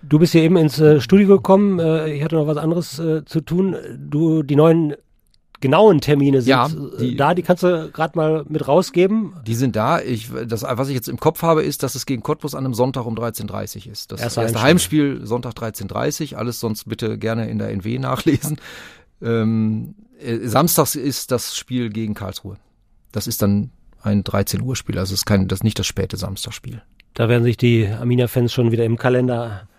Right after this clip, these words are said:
Speaker 2: So.
Speaker 1: anstreichen, wohin es geht in dieser Saison und, äh, wohin gefahren werden muss. Äh,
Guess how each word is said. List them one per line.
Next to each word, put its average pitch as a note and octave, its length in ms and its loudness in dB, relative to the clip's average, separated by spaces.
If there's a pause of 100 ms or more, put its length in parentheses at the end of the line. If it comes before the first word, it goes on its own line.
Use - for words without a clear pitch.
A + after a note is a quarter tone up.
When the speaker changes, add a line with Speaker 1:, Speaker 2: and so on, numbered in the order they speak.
(340)
Speaker 2:
So. D3+ 100 -4
Speaker 1:
anstreichen, D#3+ 800 4
wohin E3 360 6
es E3 180 4
geht E3+ 200 2
in D#3+ 120 -2
dieser D#3+ 240 4
Saison D#3 380 4
und, D3+ 200 2
äh, C3+ 200 -4
wohin C#3+ 240 2
gefahren E3+ 360 2
werden E3 200 2
muss. F3 180 4
Äh, C#3+ 320 0